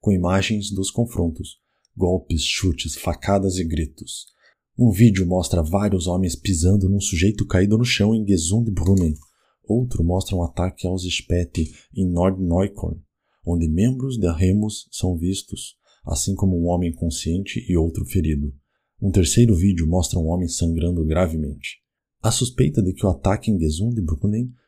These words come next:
foi uma vingança pelo ataque ocorrido no Spete. O clã Remus ficou conhecido porque parentes teriam matado um homem em Britz em dois mil e dezessete,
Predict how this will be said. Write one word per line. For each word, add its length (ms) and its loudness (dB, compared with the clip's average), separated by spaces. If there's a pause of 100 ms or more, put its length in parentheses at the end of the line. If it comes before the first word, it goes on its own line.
(140)
foi 140 0
uma 140 2
vingança 560 -2 (140)
pelo 180 0
ataque 500 -2
ocorrido 540 -2
no 100 -4
Spete. 500 -4 (460)
O 60 -12
clã 260 0
Remus 460 4
ficou 320 0
conhecido 600 0 (320)
porque 220 0
parentes 500 0
teriam 280 0
matado 480 -2
um 100 0
homem 420 0
em 160 -2
Britz 560 -4 (240)
em 80 -4
dois 160 0
mil 120 -2
e 40 -10
dezessete, 600 -4